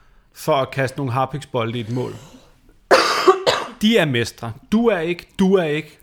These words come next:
du er ikke. Dig, der har købt trøjen, er ikke. Din far er ikke. Der er ingen af jer. Om de kan ikke gøre det uden fans, det kan de sagtens. De gør det hele tiden. De træner uden fans. De skal bruge jer til at købe nogle trøjer og til at stå og hælde fadøl i hovedet på hinanden.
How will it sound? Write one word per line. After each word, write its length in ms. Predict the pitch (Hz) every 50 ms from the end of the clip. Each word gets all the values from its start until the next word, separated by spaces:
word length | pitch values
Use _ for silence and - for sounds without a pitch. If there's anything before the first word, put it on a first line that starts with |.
| - _ -
du 160 | 202 196 202
er 100 | 196 165
ikke. 240 | 143 135 147 151 147 - - -
Dig, 140 | 160 160 165
der 60 | 165
har 60 | 160
købt 220 | - 156 151 143
trøjen, 380 | - - - 160 156 160 175 170
er 80 | 139 127
ikke. 160 | 135 127 - -
Din 120 | 143 131
far 340 | - - 156 143 147 160 147
er 60 | 123
ikke. 240 | 120 127 - - - _ _ -
Der 60 | 165
er 100 | - - -
ingen 220 | 196 190 208 220 202
af 60 | 170
jer. 200 | 120 98 95 101 - - _ _ -
Om 120 | 269 214
de 120 | 208 220 -
kan 80 | 233 247
ikke 100 | - -
gøre 100 | 226 214
det 60 | 208 202
uden 140 | 208 202
fans, 200 | 202 190 190 185
det 180 | 175 175 165 160
kan 100 | 160 139
de 60 | 123
sagtens. 380 | - 123 117 117 - 139 127 -
De 120 | - 147 -
gør 140 | 139 127
det 100 | 123 127
hele 120 | 131 135 127
tiden. 160 | - 127 110
De 60 | 110
træner 300 | - - - 131 120 123
uden 100 | 123 120
fans. 360 | 113 - 113 110 113 - - _ _ _ _ _ _ _ _ _ _ _ _ _ _ _ _ -
De 60 | 139 127
skal 140 | - 135 -
bruge 220 | - 131 156 170
jer 60 | 175
til 180 | 170 170 - 143
at 240 | 131 120 117 107 -
købe 160 | 143 143 143
nogle 160 | 143 131 -
trøjer 380 | - - 117 117 117 123 135 131
og 180 | - 110 113
til 120 | - - 131
at 100 | 123 113
stå 200 | - - 127 123
og 80 | 117
hælde 160 | 107 117 110
fadøl 240 | - - 117 110 110
i 40 | 117
hovedet 160 | 110 113 107
på 40 | 110
hinanden. 240 | 107 110 98 98 104